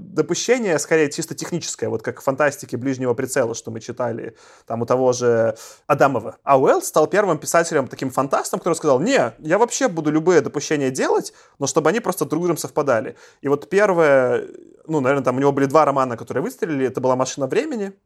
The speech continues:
где он прям по-честному написал первую про путешествие во времени в таком классном контексте, да. А вторая, собственно говоря, книга и была «Война миров».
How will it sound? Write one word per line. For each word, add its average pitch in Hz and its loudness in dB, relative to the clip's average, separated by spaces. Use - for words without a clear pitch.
где 147 -2
он 147 0
прям 139 2
по-честному 143 -2
написал 131 0
первую 139 -2
про 135 -12
путешествие 135 -6
во 120 0
времени 156 -4
в 117 -16
таком 117 -10
классном 117 -8
контексте, 117 -14
да. 151 -10
А 139 -6
вторая, 202 2
собственно 156 -6
говоря, 135 0
книга 151 -2
и 139 0
была 147 4
«Война 127 2
миров». 123 -2